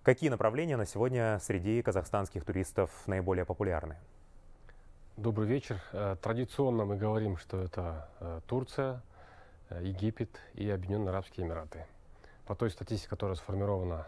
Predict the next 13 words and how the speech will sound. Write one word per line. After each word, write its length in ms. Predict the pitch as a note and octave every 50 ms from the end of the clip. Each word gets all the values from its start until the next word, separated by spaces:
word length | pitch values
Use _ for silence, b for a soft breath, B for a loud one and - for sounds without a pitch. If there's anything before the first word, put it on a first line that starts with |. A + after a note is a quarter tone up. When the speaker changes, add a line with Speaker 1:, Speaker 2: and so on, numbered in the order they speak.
| - - -
Speaker 2:
э, 180 | - F2 F2 F2
нашим, 460 | F2+ F#2+ G2 F#2+ - - E2+ D#2+ D#2 - -
э, 140 | - F#2 F#2
нашим 320 | F#2+ G2 F#2 - - F#2
электронным 420 | F#2 - - F#2+ F2+ F2+ F2 E2+ F2
реестром 380 | G2 F#2+ F2 - - F2 E2
туров, 240 | - D3 D#3 D#3+ - - - - B B B B B B B B B B B -
э, 420 | G2 F#2+ F2+ F2+ F2 E2+ E2+ E2+ F2 - - - - -
за 360 | F#2 G2 F#2 G2+ F#2+ F#2 F2 E2+
две 120 | F2 F#2
тысячи 220 | F2+ - G2+ - -
восемнадцатый 540 | G2 - - A2 A2 G#2 - - - G#2+
год, 160 | B2 D3+ D3+